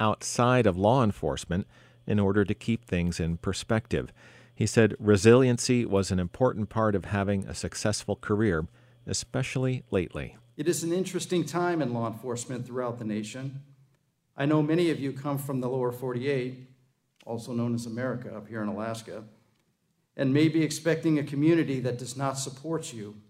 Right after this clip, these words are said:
Speaker 2: and the job that you have chosen. That is not the case in our state. In Alaska, our community,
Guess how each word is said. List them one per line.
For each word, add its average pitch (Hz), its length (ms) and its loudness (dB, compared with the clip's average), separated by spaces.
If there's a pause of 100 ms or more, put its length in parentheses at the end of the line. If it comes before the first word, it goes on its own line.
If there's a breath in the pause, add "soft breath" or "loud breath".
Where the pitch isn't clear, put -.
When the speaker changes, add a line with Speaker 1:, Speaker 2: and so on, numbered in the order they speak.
(160)
Speaker 2:
and 120 120 -6
the 117 60 -2
job 131 340 -2
that 123 120 -6
you 127 80 -4
have 113 120 -6
chosen. 131 520 -4 (1400)
That 135 160 -2
is 131 120 -2
not 147 200 0
the 139 80 -4
case 147 340 -2
in 131 80 -4
our 113 140 -2
state. 104 400 -8 (1080)
In 139 80 -6
Alaska, 151 600 -2
our 135 160 -4
community, 156 640 -2